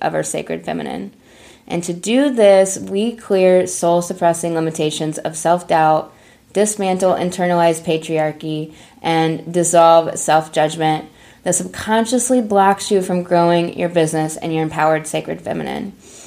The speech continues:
This work will take you as deep as you want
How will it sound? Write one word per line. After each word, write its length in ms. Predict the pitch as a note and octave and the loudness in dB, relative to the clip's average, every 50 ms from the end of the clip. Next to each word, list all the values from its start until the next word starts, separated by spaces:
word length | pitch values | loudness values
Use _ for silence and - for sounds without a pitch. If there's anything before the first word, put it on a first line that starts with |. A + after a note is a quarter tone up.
| - - - - - - - _ | -20 -20 -20 -20 -20 -20 -20 _
This 440 | G#3 F#3+ F#3+ G3 A3+ A#3+ A#3 - - | -4 2 4 4 6 4 2 0 -4
work 720 | G#3 G3 G3 G3 F#3 F#3 F3+ F3+ F3+ F3+ F3+ F3+ - - - - - _ _ | -4 0 4 4 6 8 8 8 6 6 4 0 -8 -16 -20 -20 -20 _ _
will 120 | - F3 F3 | -4 -2 -2
take 360 | F3 - F3+ F3 E3+ F3 F3 | 2 4 4 4 4 2 2
you 80 | F3 E3 | 2 2
as 180 | E3 D#3+ E3 | 2 0 -4
deep 320 | - - E3+ E3 E3 E3 E3 | -4 -2 -2 0 0 -2 -2
as 240 | - E3 E3 D#3+ | -2 -2 -2 0
you 100 | E3 E3 | -2 -2
want 360 | D#3+ D#3+ D#3+ D3+ D3 D3 - | 0 0 2 2 0 -2 -4